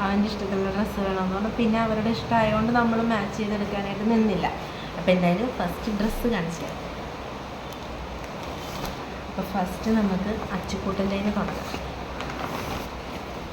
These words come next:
അപ്പോൾ അച്ചുക്കുട്ടന് വാങ്ങിച്ചേക്കുന്നത്, ആ,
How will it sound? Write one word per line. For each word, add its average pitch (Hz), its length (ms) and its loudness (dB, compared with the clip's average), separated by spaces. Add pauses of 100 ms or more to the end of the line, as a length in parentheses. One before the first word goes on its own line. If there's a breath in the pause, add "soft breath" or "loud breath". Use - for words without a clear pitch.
(800)
അപ്പോൾ - 160 -2
അച്ചുക്കുട്ടന് 185 520 0
വാങ്ങിച്ചേക്കുന്നത്, 190 800 0 (560 loud breath)
ആ, 202 60 0